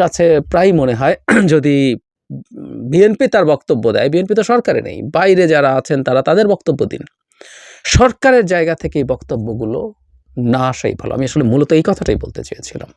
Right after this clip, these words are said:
সরকারের জায়গায়, উপদেষ্টার জায়গা থেকে যখন এই বক্তব্যগুলো দেয়া হয়, তখন সরকার এক ধরনের অ্যালাইনমেন্ট দেখা যায় আর কারো সাথে। তখনই আসলে যে বিএনপি বিরোধী দল হয়ে যাওয়ার প্রবাবিলিটি তৈরি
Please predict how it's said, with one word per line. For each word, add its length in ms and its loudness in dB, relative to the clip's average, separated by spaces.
সরকারের 440 2
জায়গায়, 280 0
উপদেষ্টার 460 0
জায়গা 220 -2
থেকে 180 0
যখন 160 2
এই 100 2
বক্তব্যগুলো 480 2
দেয়া 180 2
হয়, 120 0
তখন 240 4
সরকার 280 2
এক 80 -2
ধরনের 240 -2
অ্যালাইনমেন্ট 640 2
দেখা 160 -6
যায় 180 -6
আর 160 0
কারো 260 -2
সাথে। 220 -18
তখনই 420 2
আসলে 220 2
যে 120 2
বিএনপি 340 2
বিরোধী 260 2
দল 220 0
হয়ে 180 2
যাওয়ার 220 0
প্রবাবিলিটি 560 0
তৈরি 180 0